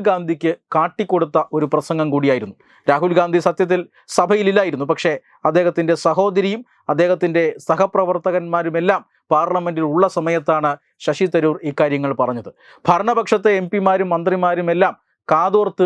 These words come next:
ഇരിക്കുന്നതും നമ്മൾ കണ്ടു. പല ഘട്ടങ്ങളിലും ശശി തരൂർ പറയുന്ന കാര്യങ്ങൾ ശ്രദ്ധിച്ചിരിക്കുന്നതും നമ്മൾ കണ്ടു. സത്യത്തിൽ സഭ മൊത്തത്തിൽ ഒരു സൈലന്റ് ആയിരുന്നു. എന്താണ് ശശി തരൂർ എന്ന് പറയുന്നത്? അദ്ദേഹത്തിൻ്റെ ഒഴുക്കുള്ള ഇംഗ്ലീഷിൽ,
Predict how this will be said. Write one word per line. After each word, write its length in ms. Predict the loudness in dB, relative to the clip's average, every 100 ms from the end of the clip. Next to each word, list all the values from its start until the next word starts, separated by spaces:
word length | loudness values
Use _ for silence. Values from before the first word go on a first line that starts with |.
| 0
ഇരിക്കുന്നതും 460 | -2 0 -2 0 0
നമ്മൾ 200 | 0 0 0
കണ്ടു. 140 | 0 0
പല 120 | 0 0 0
ഘട്ടങ്ങളിലും 480 | -2 -2 0 -2 -8 _ _
ശശി 220 | -6 -2 0
തരൂർ 240 | 2 2 0 -2
പറയുന്ന 320 | -2 -2 -2 -2
കാര്യങ്ങൾ 380 | 0 0 -2 -2 -8 _ 0
ശ്രദ്ധിച്ചിരിക്കുന്നതും 800 | 0 2 0 -2 0 0 0 -2 -4
നമ്മൾ 180 | -2 0 -2
കണ്ടു. 160 | -2 -2
സത്യത്തിൽ 340 | 0 2 0 -2 -8 _ -2
സഭ 140 | 2 2 2
മൊത്തത്തിൽ 440 | 0 2 2 2 -2 -2 2
ഒരു 120 | 2 0 _ -4 -2
സൈലന്റ് 420 | 2 0 2 2
ആയിരുന്നു. 300 | 2 -2 -4 -8 _ 0 4
എന്താണ് 360 | 4 2 0 0
ശശി 200 | 0 0 2
തരൂർ 240 | 2 2 0
എന്ന് 200 | -2 0 0
പറയുന്നത്? 340 | 0 -2 -6 -6
അദ്ദേഹത്തിൻ്റെ 500 | -2 0 0 0 0 -2 _ _ 2
ഒഴുക്കുള്ള 540 | 2 2 0 2 2 2 -4
ഇംഗ്ലീഷിൽ, 440 | 0 0 0 -4